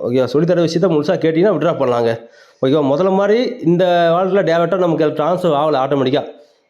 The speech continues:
இப்ப நாம தான் இந்த, இதை கிளிக் பண்ணி இங்க வந்து இங்க டிரான்ஸ்ஃபர் பண்ணணும். ஓகேவா? அதுக்கப்புறமா தான் நம்ம இதுக்குள்ள போயிட்டு பேங்க், transfer to பேங்க் அக்கவுண்ட் எனேபிள் ஆகும். இதை கொடுத்து நீங்க வெரிஃபை பண்ணிட்டு தான் அதுக்கப்புறமா தான் நீங்க இது பண்ண முடியும். சரிங்களா? அதே மாதிரி தான்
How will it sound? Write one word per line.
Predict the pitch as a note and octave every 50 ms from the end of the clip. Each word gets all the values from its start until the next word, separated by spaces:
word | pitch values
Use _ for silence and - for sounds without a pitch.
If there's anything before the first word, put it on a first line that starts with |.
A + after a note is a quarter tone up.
| _ _ _ _ - - - -
இப்ப | C3+ C3+ -
நாம | D3 D3+ D#3 E3+ F3+ F#3+
தான் | G3 A3 A3+ G#3+
இந்த, | F#3+ F3 E3+ F3+ F3 F3 F3 E3 E3+ E3
இதை | - E3 E3
கிளிக் | E3 E3 - F3+ -
பண்ணி | G3+ F#3+ G#3 G#3+
இங்க | G3 F#3 E3+ F#3
வந்து | F#3 F#3+ F#3
இங்க | F3+ F3+ E3+
டிரான்ஸ்ஃபர் | D3+ E3 E3+ F3+ F3 E3+ F3 D3+
பண்ணணும். | C3+ C#3 C3 A#2+ A2 - -
ஓகேவா? | - B2+ C#3+ E3 E3 - - - - -
அதுக்கப்புறமா | B2+ C3+ D3+ D#3 E3+ D#3+ E3 F3+ F3
தான் | G3+ A3+ C4 B3 G#3+ G#3+ - - - -
நம்ம | A#2+ C3+ D3+ D#3+ F#3 G#3+ A3+ A#3 -
இதுக்குள்ள | D#3 E3 E3 D#3+ F#3 F3+
போயிட்டு | - E3+ D#3+ E3 B3 -
பேங்க், | E3 - D3+ D#3+ F3+ F#3 F#3 F#3+ - - -
transfer | - - D#3+ F#3 F#3 F3+ E3
to | F3 E3
பேங்க் | D3+ D#3+ D#3+ D#3+
அக்கவுண்ட் | E3 F3 E3+ D#3+ D3
எனேபிள் | D#3+ E3 E3 E3
ஆகும். | D3+ D3+ F#3 C4 D4 - - - - - - - _ _
இதை | - - C3+
கொடுத்து | - F#3+ A3 F#3+ - D#4
நீங்க | C4 A#3+ G#3 A#3 A3
வெரிஃபை | F3+ F3+ F3 F3+ A#3 A3
பண்ணிட்டு | F3+ G3 F3+ E3 F3+
தான் | A#3+ D4 B3
அதுக்கப்புறமா | E3+ E3+ E3+ F3 E3 F3 F#3
தான் | G3 G3 F3
நீங்க | D#3+ D3 C#3+ C3 B2+ B2+
இது | B2+ B2+ D3+
பண்ண | C#3+ D3 C3+
முடியும். | B2 A2+ A2 A2 G#2+ G2+
சரிங்களா? | C3 D3+ F3+ F#3 A#2 - - - - - _ _ _ _ _ _ _ _ _ _ _ _ - -
அதே | B2 D3+ F3+
மாதிரி | E3+ E3 D3+ D#3+
தான் | D#3